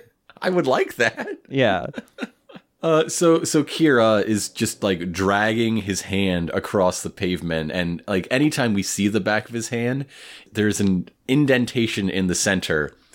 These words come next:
Speaker 2: Yeah.
Speaker 1: in the shape of the skull medallion that is on Killer Queen's hand that becomes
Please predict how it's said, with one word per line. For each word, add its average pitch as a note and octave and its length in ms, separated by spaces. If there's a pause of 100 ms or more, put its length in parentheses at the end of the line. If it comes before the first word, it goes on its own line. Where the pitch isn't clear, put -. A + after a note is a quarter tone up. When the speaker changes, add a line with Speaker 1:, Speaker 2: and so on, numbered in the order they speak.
(220)
Speaker 2:
Yeah. A2+ 160
Speaker 1:
in A2 80
the G#2 60
shape G#2+ 300
of G2 140
the G2+ 140
skull A2+ 500
medallion F#2+ 840
that E2+ 220
is E2+ 220
on E2 460
Killer F2+ 320
Queen's A#2 420
hand F2 340
that F2+ 220
becomes F#2 720